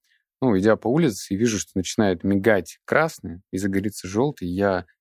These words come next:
максимально торопился, чтобы перейти дорогу, находясь в путешествии. То есть, еще раз, я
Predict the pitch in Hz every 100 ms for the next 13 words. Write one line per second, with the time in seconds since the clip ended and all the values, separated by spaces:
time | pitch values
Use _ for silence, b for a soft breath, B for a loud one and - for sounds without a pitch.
0 | _ _ _ _ _ _ - - 127 -
1 | - 127 117 92 - 90 - 139 - -
2 | 92 90 - 98 95 101 95 92 87 90
3 | - _ - 95 - 104 107 - 104 -
4 | - - - 95 90 - _ - - 87
5 | 82 - b b b 95 98 110 135 135